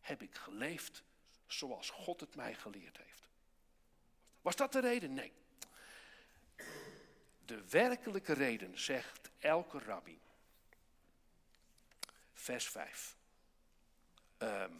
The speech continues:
vier, sorry. Esau rende hem tegemoet, sloot hem in zijn armen, dat is die huk waar we het over hadden, kuste hem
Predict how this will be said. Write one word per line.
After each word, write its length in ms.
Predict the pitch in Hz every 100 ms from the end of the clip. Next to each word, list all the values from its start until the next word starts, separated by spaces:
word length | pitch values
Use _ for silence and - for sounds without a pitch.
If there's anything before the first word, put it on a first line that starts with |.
| - -
vier, 380 | - 175 87 -
sorry. 280 | 101 - - - -
Esau 680 | - 226 240 170 139 104 92
rende 540 | - - 294 302 240
hem 280 | 160 135 120
tegemoet, 580 | - 107 110 - - - - - - - -
sloot 540 | - - - 302 320 294
hem 120 | 226
in 140 | 185
zijn 160 | 143 -
armen, 420 | 202 254 247 277
dat 200 | 202 170
is 140 | 143 -
die 140 | 104
huk 260 | 113 180 -
waar 160 | 214
we 60 | 208
het 100 | 208
over 260 | 202 190 190
hadden, 300 | 190 214 - - - - - -
kuste 480 | 233 277 - 285
hem 340 | 233 269 285